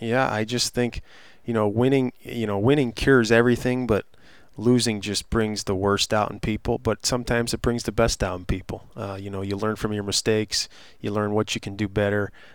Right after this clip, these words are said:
Um, you know, I, I think our guys kinda saw that last year when we, when we, when we,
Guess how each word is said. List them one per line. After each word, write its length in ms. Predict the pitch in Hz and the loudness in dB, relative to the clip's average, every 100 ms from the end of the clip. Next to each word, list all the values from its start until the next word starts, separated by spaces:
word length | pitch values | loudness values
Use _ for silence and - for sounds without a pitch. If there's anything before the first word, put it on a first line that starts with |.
| - | -12
Um, 500 | - 104 98 95 98 | -10 -6 -6 -6 -8
you 80 | - | -10
know, 240 | 101 98 - - | -8 -10 -12 -16
I, 80 | - - - | -16 -16 -12
I 160 | 110 104 | -8 -4
think 260 | 127 113 | -4 0
our 140 | 120 107 | 2 2
guys 380 | 107 101 113 - | 0 0 0 0
kinda 280 | 113 110 | -2 -2
saw 320 | 98 - 107 110 | 2 2 4 2
that 200 | 107 104 | 0 0
last 360 | 104 107 - | -2 -2 -2
year 180 | 110 113 | 0 0
when 120 | 110 | 0
we, 180 | 104 98 - - - | -2 -6 -12 -20 -6
when 140 | 110 | -2
we, 120 | 104 | -2
when 280 | 101 - 107 | -4 -4 -4
we, 140 | 104 | -6